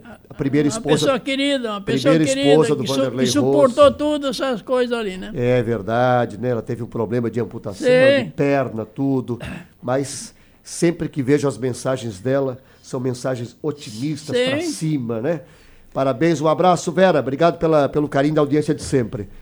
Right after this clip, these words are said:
Speaker 2: Seu Germano, obrigado por ter vindo, viu? Foi uma
Speaker 1: Eu que
Speaker 2: conversa
Speaker 1: agradeço.
Speaker 2: muito boa.
Speaker 1: E que Deus dê saúde pra nós e o Padre Junior sempre continue mantendo nós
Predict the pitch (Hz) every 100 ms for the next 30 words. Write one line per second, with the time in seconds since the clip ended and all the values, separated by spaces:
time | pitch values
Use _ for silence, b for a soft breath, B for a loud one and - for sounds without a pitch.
0 | b b - 170 185 208 208 160 165 190
1 | 196 190 196 180 147 214 151 147 220 127
2 | 165 170 262 320 269 277 254 254 254 269
3 | 330 - 359 370 320 - 170 190 165 123
4 | 110 104 320 311 277 294 294 285 285 -
5 | 285 277 294 285 262 240 233 302 311 302
6 | 302 277 277 269 247 277 - 349 311 302
7 | 302 233 330 277 302 302 277 254 247 294
8 | 285 269 269 262 254 -